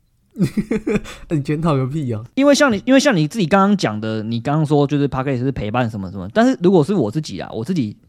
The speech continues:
Speaker 2: 我自己是完全听不下去啊。就是假如说没有好笑的成分，我自己，我真的是完全听不下去。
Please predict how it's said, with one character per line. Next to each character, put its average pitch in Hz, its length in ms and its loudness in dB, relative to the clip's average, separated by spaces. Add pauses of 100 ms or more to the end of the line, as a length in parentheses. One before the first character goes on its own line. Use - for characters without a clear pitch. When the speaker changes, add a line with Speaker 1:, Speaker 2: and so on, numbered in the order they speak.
(600)
Speaker 2:
我 120 120 -6
自 208 100 -2
己 147 80 2
是 127 80 -2
完 139 100 2
全 120 120 -2
听 127 140 -4
不 110 60 -4
下 113 160 -4
去 104 200 -10
啊。 - 220 -18
就 165 80 0
是 175 80 4
假 160 120 4
如 127 60 2
说 151 120 2
没 139 120 2
有 135 80 4
好 135 180 -2
笑 139 140 -2
的 120 40 -2
成 110 160 -8
分， 127 140 -2
我 98 80 -6
自 131 140 -10
己， 117 100 -6
我 110 100 -10
真 123 140 -8
的 113 60 -8
是 120 60 -10
完 110 140 -8
全 104 140 -10
听 110 140 -10
不 101 60 -10
下 101 140 -10
去。 - 220 -18